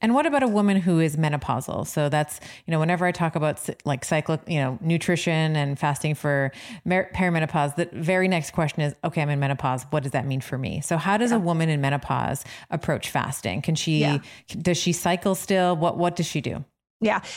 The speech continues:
Speaker 2: So I, I look at menopause as three categories. I look at perimenopause, the transition of menopause, and then postmenopause. So just so where people understand my lingo of where I'm at. Um, to me,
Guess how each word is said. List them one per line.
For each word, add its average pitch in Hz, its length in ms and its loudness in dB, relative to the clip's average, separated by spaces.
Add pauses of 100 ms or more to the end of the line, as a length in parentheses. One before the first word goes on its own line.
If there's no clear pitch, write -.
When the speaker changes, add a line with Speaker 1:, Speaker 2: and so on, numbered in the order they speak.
Speaker 2:
So 370 120 4
I, 349 320 4 (160)
I 427 240 4
look 381 220 2
at 269 200 2
menopause 254 680 4
as 226 160 0
three 262 220 0
categories. 208 720 0 (100)
I 254 120 4
look 262 200 4
at - 180 0
perimenopause, 269 1080 2
the 226 80 -2
transition 247 840 2
of 226 120 4
menopause, 226 640 0
and 220 120 0
then 208 140 0
postmenopause. 214 800 -2
So - 260 0
just 208 300 -2
so 214 240 -2 (280)
where 220 200 2 (300)
people 233 240 2
understand 214 400 0
my 220 280 0
lingo 226 440 4
of 190 100 0
where 214 160 2
I'm 214 140 0
at. 208 240 -2 (420)
Um, 247 300 0
to - 100 -2
me, 453 100 4